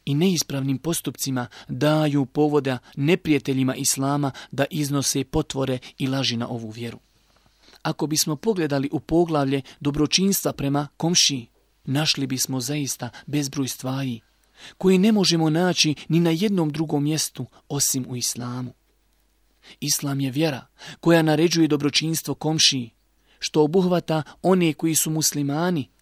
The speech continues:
ali i one koji to nisu. Iskrenost i ispravnost vjerovanja onih koji vrijeđaju i uznemiravaju komšiju je veoma upitna, jer poslanik, alejhi selam,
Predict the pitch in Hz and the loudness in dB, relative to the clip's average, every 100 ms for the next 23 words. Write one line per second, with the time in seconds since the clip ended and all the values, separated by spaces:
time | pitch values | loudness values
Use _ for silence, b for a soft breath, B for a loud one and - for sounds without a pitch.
0 | _ _ - 120 120 113 135 175 127 - | _ _ -6 -4 -2 0 0 2 0 -4
1 | b - 113 - 110 104 135 - - - | b -8 -6 -6 -8 -6 -2 -2 -2 -10
2 | _ _ _ B B 233 220 - 165 139 | _ _ _ B B 2 2 2 2 2
3 | 127 - - b b - 160 - 156 170 | 0 -4 -14 b b -4 -2 0 2 2
4 | 175 143 - 175 139 127 123 127 B B | 2 0 0 0 0 0 -2 -4 B B
5 | 165 185 156 - 160 139 147 185 170 147 | 2 4 2 0 -2 0 2 2 2 -2
6 | 135 - B 165 151 151 147 139 160 165 | -4 -6 B -2 -2 0 0 0 0 0
7 | 147 139 - 170 - 151 139 135 208 165 | 0 0 -2 -2 0 2 2 4 2 2
8 | 143 185 175 156 127 117 - _ B B | 0 -4 -4 -6 -6 -8 -14 _ B B
9 | 135 - 131 - 147 147 120 - - - | -6 -4 -4 -2 -2 -2 -4 -10 -12 -4
10 | 135 147 131 - 151 156 135 | 0 2 0 0 0 0 -2